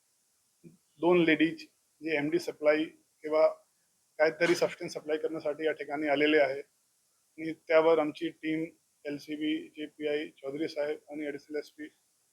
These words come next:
वाघमारे साहेब यांच्या मार्गदर्शनाखाली आम्ही त्या ठिकाणी लावले आणि त्या आरोपी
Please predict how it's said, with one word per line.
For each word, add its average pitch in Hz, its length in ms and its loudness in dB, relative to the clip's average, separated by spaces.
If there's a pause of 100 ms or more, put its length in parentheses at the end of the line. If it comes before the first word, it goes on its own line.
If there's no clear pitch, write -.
(600)
वाघमारे 151 320 0
साहेब 139 220 -4
यांच्या 147 300 -8
मार्गदर्शनाखाली 151 640 -8
आम्ही 151 160 -10
त्या 147 80 -10
ठिकाणी 147 360 -14
लावले 156 300 4 (920)
आणि 208 400 4 (540)
त्या 185 240 10 (520)
आरोपी 175 560 -2